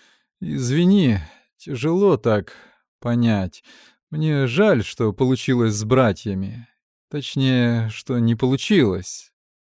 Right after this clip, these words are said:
И нам". Теон хлопнул Винченцо по спине. Только удар был слабым, почти даже дружеским.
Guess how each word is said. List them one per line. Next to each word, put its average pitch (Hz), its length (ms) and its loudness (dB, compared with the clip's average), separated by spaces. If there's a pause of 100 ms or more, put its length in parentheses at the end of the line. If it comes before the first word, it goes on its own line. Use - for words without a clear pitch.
(140)
И 160 160 -2
нам". 98 640 0 (600)
Теон 120 640 -2
хлопнул 139 640 -2
Винченцо 101 600 -2
по 98 100 -10
спине. 104 680 -4 (440)
Только 131 680 -4
удар 110 400 0
был 90 200 -4
слабым, 95 840 -4 (300)
почти 151 320 -6
даже 131 280 2
дружеским. 143 840 -4